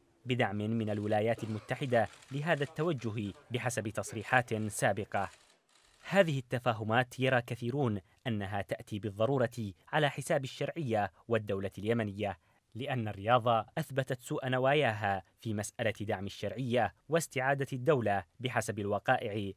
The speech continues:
على الأرض. اتفاق الرياض الذي وقع حديثا يعد أحد شواهد انقلاب الرياض عن الثوابت الوطنية اليمنية والمرجعيات الثلاث وتنصلها عن الالتزامات التي تعلنها رسميا منذ انطلاق عاصفة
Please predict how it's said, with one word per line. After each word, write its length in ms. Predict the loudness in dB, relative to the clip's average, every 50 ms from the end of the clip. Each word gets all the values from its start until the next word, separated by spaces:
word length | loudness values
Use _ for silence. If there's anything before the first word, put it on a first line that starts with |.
| _ _
على 160 | -4 -2 -2 -2
الأرض. 500 | -2 -2 0 0 0 -2 -4 -8 -12 -12 _ _ _ _ _ _ _ _ -20 -20 -20 -20 -12 -8 -8
اتفاق 480 | -8 -4 -2 0 4 6 6 4 4 0
الرياض 500 | -6 -2 0 2 2 2 2 0 -2 -8 -8 -8 -6
الذي 300 | -4 -4 -4 -4 -2 -2
وقع 360 | -2 -2 -2 -2 -2 0 0
حديثا 640 | 0 0 0 0 -2 -2 0 0 0 0 -2 -4 -6 -10 -8 -4
يعد 340 | -2 2 2 2 0 -2 -6
أحد 400 | -6 -6 -2 0 2 2 2 0
شواهد 460 | -2 0 2 4 4 4 2 0 -4
انقلاب 400 | -4 -4 -2 0 0 0 0 0
الرياض 560 | -2 0 2 6 6 6 6 6 2 -2 -4 -6 -8 -8 -2
عن 120 | -2 -2
الثوابت 520 | -2 -2 -2 0 2 4 4 4 2 0 -2
الوطنية 500 | -2 0 0 0 0 0 0 0 0 0
اليمنية 580 | 0 0 0 0 0 0 2 2 2 2 0 -2 -8 -4 2
والمرجعيات 720 | 2 2 4 4 0 -2 -2 -4 -8 -4 -4 -4 -4 -4 -6
الثلاث 500 | -4 0 4 6 6 6 4 2 -4 -12 -20 -20 -18 -6 2
وتنصلها 960 | 4 4 4 4 2 -2 -2 -4 -6 -4 -2 -2 -2 0 2 2 2 0 -2 -8 -12 -6 -2
عن 100 | -2 -2
الالتزامات 800 | -2 -2 -6 -8 -6 -6 -2 0 2 2 2 2 0 -2 -2
التي 280 | -4 -4 -4 -4 -6 -8
تعلنها 540 | -8 -8 -4 -2 -2 -2 0 2 2 2 2
رسميا 600 | 2 0 -4 -6 -4 0 2 2 4 2 0 -2 -6 -12 -8 -4
منذ 280 | 0 2 2 2 0 0
انطلاق 460 | -2 -2 -2 0 2 2 2 2 0
عاصفة 400 | -4 -4 -4 -6 -6 -6 -8